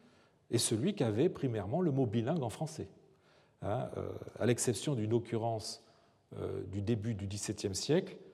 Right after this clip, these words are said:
le sens actuel qu'a notre mot bilingue, hein, qui parle deux langues, euh, ne s'est vraiment, euh, répandu en français qu'à partir du dix-neuvième siècle.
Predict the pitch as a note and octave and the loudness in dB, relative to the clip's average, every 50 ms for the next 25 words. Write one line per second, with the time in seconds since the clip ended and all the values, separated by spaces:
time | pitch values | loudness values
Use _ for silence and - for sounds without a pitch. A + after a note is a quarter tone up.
0 | - - - - A2+ A2 - - C3+ B2 A#2 - - - - - - - - - | -20 -16 -4 0 0 0 2 2 0 0 0 -2 -2 -4 -2 -4 -4 -4 -4 2
1 | C3 C#3 C3+ A#2+ G#2+ - A2+ G#2 G#2+ G#2+ - - - G#2 G#2+ G#2 F#2 G2+ G2+ G2+ | 4 6 6 6 4 2 0 0 0 0 -2 -2 -2 -2 0 0 -2 -2 0 0
2 | C#3+ G3+ A3 G3 C3 - - - - - - _ _ - G2+ G2+ - G2 G2 - | 0 0 0 0 -4 -6 -8 -16 -20 -20 -20 _ _ -8 -8 -6 -6 -4 -2 0
3 | A2+ F#2 F#2+ F#2 G2+ F#2 G#2 B2+ E3+ F3 E3+ - - - - - - - _ - | 0 0 0 0 -2 0 2 2 0 0 -2 -4 -10 -20 -20 -20 -20 -20 _ -12
4 | - G#2 G2+ G#2+ A#2 A#2 - - - A#2+ A2+ G2+ F2+ F2+ G#2 B2 B2 C3 C3 B2 | -8 -6 -2 0 0 0 0 0 0 0 0 0 0 0 0 0 2 2 2 2
5 | A2 F#2+ F#2 - - - - G2+ F#2+ F#2+ A2 G#2+ - A2 G#2 G#2+ A2+ A2+ G2+ - | 2 0 -2 -6 -10 -10 -6 -4 -2 -2 -2 -2 -2 -2 -2 -2 -2 -2 -2 -4
6 | - F#2+ - - - D#3+ D#3 D#3 - A2 - G2 G2 - - B2+ G#2+ G#2 G2+ G#2 | -6 -8 -8 -4 -4 -4 -4 -4 -4 -4 -4 -4 -6 -4 -4 -4 -2 -2 -4 -4
7 | G2+ G2+ G2+ F#2 F2+ F2+ F#2 - - - - - - | -4 -4 -4 -4 -4 -6 -6 -8 -10 -12 -12 -16 -18